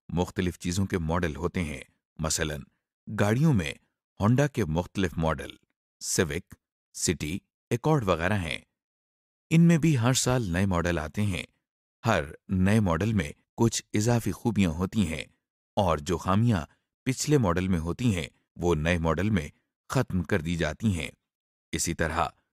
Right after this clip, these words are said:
सॉफ्टवेयर के भी मुख्तलिफ मॉडल या वर्जन होते हैं। हर नया वर्जन पिछले वर्जन से कुछ ज्यादा खूबियों का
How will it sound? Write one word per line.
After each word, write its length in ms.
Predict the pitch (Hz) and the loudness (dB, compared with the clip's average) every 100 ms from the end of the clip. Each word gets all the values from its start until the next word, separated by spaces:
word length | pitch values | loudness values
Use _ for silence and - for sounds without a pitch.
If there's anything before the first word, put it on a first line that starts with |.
| _ | _
सॉफ्टवेयर 680 | - - 143 160 - 139 147 | -2 2 2 2 0 0 0
के 140 | - | 0
भी 180 | 123 131 | 0 0
मुख्तलिफ 480 | 123 95 - 107 - | 2 0 0 -2 0
मॉडल 420 | 82 87 82 69 - _ _ - | 0 0 0 -4 -12 _ _ -10
या 380 | 82 92 62 - _ _ | 0 0 0 -8 _ _
वर्जन 500 | 78 95 110 120 110 - _ | 0 2 4 4 2 0 _
होते 240 | 104 98 87 | 2 2 0
हैं। 300 | 76 67 - _ _ _ _ - | -4 -8 -12 _ _ _ _ 0
हर 160 | 165 151 | 2 6
नया 240 | 107 135 | 6 6
वर्जन 500 | 95 90 98 85 - _ _ _ | 4 4 2 0 -4 _ _ _
पिछले 300 | 78 - 90 | -6 0 0
वर्जन 360 | 71 78 87 113 | 2 0 0 0
से 300 | 92 76 - _ _ _ | 0 -4 -10 _ _ _
कुछ 260 | 92 - 78 | -2 -2 -2
ज्यादा 340 | 87 113 127 | -2 0 0
खूबियों 440 | 107 90 87 98 | 0 -2 2 0
का 260 | 90 76 69 | 0 -4 -6